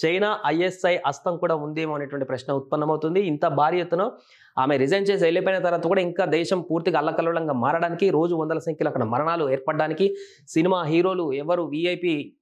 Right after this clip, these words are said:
అని లేకుండా కూడా వారిని ఈ రకం నిర్-, ఆ, నిర్దాక్షిణ్యంగా మట్టుపెట్టేటువంటి ప్రయత్నం, ఆ, వచ్చి-, చూ-, ఒకటి చూడండి, ఒక హోటల్లో ఇరవై నాలుగు మంది సజీవ దహనం చేశారంటే అంటే ఏ ఇంటెన్షన్‌తో వాళ్ళు ఈ యొక్క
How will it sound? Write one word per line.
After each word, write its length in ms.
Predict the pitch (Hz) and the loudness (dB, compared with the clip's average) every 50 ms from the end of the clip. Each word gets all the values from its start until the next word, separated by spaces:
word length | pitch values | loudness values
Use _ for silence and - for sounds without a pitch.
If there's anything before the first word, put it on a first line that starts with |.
| _ - | _ -4
అని 240 | 135 143 160 160 147 | -2 0 0 0 2
లేకుండా 440 | 135 143 175 190 180 190 180 175 160 | 2 2 2 2 2 2 0 0 0
కూడా 380 | 156 165 160 165 156 143 143 - - - - - - _ _ - | 2 2 2 2 2 0 -2 -6 -12 -18 -20 -20 -20 _ _ 0
వారిని 340 | 131 135 143 147 147 135 147 | 0 2 2 2 0 0 2
ఈ 80 | 175 | 2
రకం 220 | 185 185 190 175 147 | 2 2 2 2 2
నిర్-, 200 | 151 151 147 135 | 2 2 2 2
ఆ, 240 | 147 139 131 131 123 | 2 2 0 0 0
నిర్దాక్షిణ్యంగా 960 | 131 139 135 135 185 185 185 - - 202 196 190 190 180 175 170 - - - - | 0 -2 0 0 -2 -2 0 2 2 2 4 4 2 2 0 0 -2 -4 -4 -2
మట్టుపెట్టేటువంటి 600 | 139 151 165 160 180 - 180 175 156 160 151 147 | -2 0 2 0 0 2 2 2 2 2 0 0
ప్రయత్నం, 540 | - 147 143 139 139 143 127 120 120 123 - - _ _ _ - | 0 0 -2 0 0 -2 -2 -2 -2 -6 -10 -20 _ _ _ 0
ఆ, 40 | 127 | 2
వచ్చి-, 420 | 131 131 143 151 143 - - 147 | 2 4 2 2 0 0 -4 -6
చూ-, 200 | - - 175 165 | -2 0 0 2
ఒకటి 180 | 139 151 147 - | 2 2 0 0
చూడండి, 280 | 170 180 165 143 120 | 0 0 0 0 0
ఒక 100 | 123 123 | 0 0
హోటల్లో 420 | 139 120 143 180 180 196 190 185 180 | 0 2 2 2 2 2 0 0 0
ఇరవై 120 | 175 175 | 0 0
నాలుగు 200 | 175 175 170 170 | 0 0 0 0
మంది 260 | 165 165 170 175 170 | -2 -2 -4 -6 -4
సజీవ 320 | - 147 143 151 170 175 156 | -4 -4 -2 0 0 0 0
దహనం 260 | 143 139 135 156 151 | 0 -2 -2 -4 -4
చేశారంటే 680 | 139 139 127 131 135 127 127 123 147 151 127 117 117 - _ _ - - _ - | -4 -6 -4 -4 -4 -4 -4 -2 -2 -2 -2 -4 -6 -12 _ _ -20 -16 _ -8
అంటే 120 | 131 127 | -4 -2
ఏ 140 | 151 170 214 | 0 0 0
ఇంటెన్షన్‌తో 600 | 233 233 196 208 208 190 - 196 175 151 180 175 | 0 0 0 0 0 2 2 0 2 2 2 2
వాళ్ళు 220 | 160 156 156 151 | 2 2 0 0
ఈ 200 | 151 147 127 139 | -2 -2 -2 -2
యొక్క 440 | 147 139 131 - 143 135 127 123 | -2 -2 0 0 0 0 0 -2